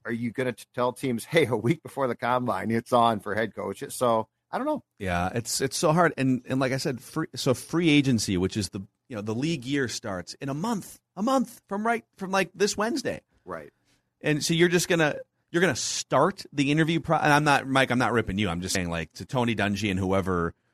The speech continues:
Speaker 2: el-, else wants to drastically change this, I don't, I, you can't, you can't start the hiring process in mid-February and expect teams to be prepared to mold their rosters in mid-March.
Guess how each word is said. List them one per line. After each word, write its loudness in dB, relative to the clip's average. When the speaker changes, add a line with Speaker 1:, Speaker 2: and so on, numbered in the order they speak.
Speaker 2:
el-, 0
else 4
wants 0
to -10
drastically 0
change -2
this, -2
I -2
don't, -4
I, -6
you -4
can't, -12
you -6
can't -2
start -2
the -8
hiring 2
process -2
in 0
mid-February 0
and -2
expect -2
teams -2
to -12
be 2
prepared 0
to -4
mold 4
their 4
rosters 0
in -2
mid-March. -4